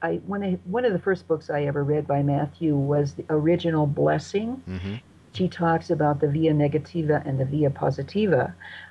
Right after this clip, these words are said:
Speaker 1: um, and bringing those together, that that is our journey, that is our work in this life.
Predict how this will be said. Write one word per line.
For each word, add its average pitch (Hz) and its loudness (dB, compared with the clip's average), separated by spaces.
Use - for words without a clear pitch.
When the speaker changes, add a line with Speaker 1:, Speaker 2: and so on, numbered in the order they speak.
Speaker 1:
um, 151 2
and 151 2
bringing 196 4
those 170 4
together, 147 0
that 143 -2
that 175 2
is 156 -2
our 151 0
journey, 151 0
that 165 0
is 156 0
our 147 0
work 147 2
in 147 -2
this 135 -4
life. 147 -8